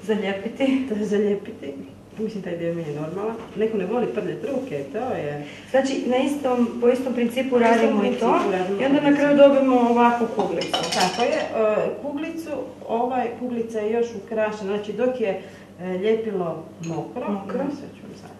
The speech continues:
Speaker 2: pokazati. Samo malo
Speaker 1: Stavljamo šljokice.
Speaker 2: zaglicamo.
Speaker 1: Dobro.
Speaker 2: Eto.
Speaker 1: I poznanu mašnicu zalijepimo na isti način kao što smo
Speaker 2: Na isti način.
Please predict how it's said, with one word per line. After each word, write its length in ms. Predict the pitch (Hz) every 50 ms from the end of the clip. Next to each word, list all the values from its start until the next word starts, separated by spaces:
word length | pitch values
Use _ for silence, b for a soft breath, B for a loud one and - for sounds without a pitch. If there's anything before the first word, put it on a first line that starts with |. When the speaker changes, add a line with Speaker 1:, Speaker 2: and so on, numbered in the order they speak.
| - -
Speaker 2:
pokazati. 560 | - - 240 - 302 294 - 330 - - - - - - - - - - - - - - - - - - - - - - - - - - - - - - - - - - - - - - - - - - - - - - - - - - - - - - - - 98 - 98 - - - - - - - - - - - - - - - - - -
Samo 340 | 254 247 240 240 233 220 202
malo 320 | 196 202 202 202 196 196 190 - - - - - - - - - - - - - - - - - - - - - - - - - - - - - -
Speaker 1:
Stavljamo 340 | - 220 214 214 208 208 -
šljokice. 200 | 214 - 220 220
Speaker 2:
zaglicamo. 640 | - - 180 160 151 156 - 175 160 160 165 170 170 - - - - - - -
Speaker 1:
Dobro. 380 | 190 185 175 170 175 180 180 185 - 196
Speaker 2:
Eto. 360 | 185 165 - - - 175 180 247
Speaker 1:
I 100 | 233 254
poznanu 380 | 262 254 247 247 240 240 226 226
mašnicu 460 | 226 214 220 214 220 208 - - 208
zalijepimo 480 | 202 208 208 220 220 220 226 220 220 214
na 160 | 214 214 214
isti 160 | 226 214 - 220 208
način 360 | - 214 220 214 - 208 202 - -
kao 120 | 202 202
što 240 | 196 - - 190 190
smo 420 | 190 - 202 190 185 185 185 185 - - - - - -
Speaker 2:
Na 160 | 214 208 208 196 -
isti 340 | 240 254 240 - - 220 208
način. 560 | 202 202 214 220 220 220 - 220 220 214